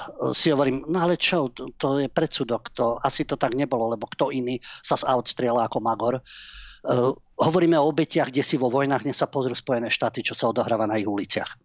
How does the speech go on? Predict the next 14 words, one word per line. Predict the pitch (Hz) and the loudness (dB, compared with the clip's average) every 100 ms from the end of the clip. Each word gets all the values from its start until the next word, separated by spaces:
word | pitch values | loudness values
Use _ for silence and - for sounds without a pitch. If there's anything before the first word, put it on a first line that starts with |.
| - - - - | -20 -20 -10 -2
Strieľať | 156 - 214 240 - | 0 4 4 4 2
sa | 170 | 2
na | 165 | 0
pohrebe, | 175 196 160 175 147 151 143 - _ _ _ _ _ _ | 0 0 2 2 2 0 0 -8 _ _ _ _ _ _
možno, | 160 175 160 151 | 2 2 2 0
že | 165 | 0
ešte | 139 - | 0 0
niekedy | 147 143 151 123 127 - | -2 0 0 0 -2 0
ani | 139 151 | 0 2
to | 147 | 0
nebolo, | 131 110 113 107 | 0 -2 -2 -2
lebo | 120 | -2
talianska | 131 127 127 131 - | -2 0 -2 -4 -2
mafia | 113 113 127 107 | -4 -2 -2 -2